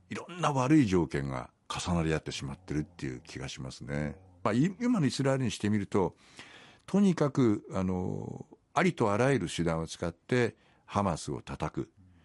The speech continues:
で、そのためには手段を問わない。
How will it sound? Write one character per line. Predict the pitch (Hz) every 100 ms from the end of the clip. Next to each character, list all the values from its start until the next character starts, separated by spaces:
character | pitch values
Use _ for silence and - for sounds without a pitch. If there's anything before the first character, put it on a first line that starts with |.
| _ -
で、 | 131
そ | - 147
の |
た | 143
め | 160 160
に |
は | 123 85
手 | - -
段 | 139 101
を | 69 - _
問 | - 101
わ | 113
な |
い。 | 85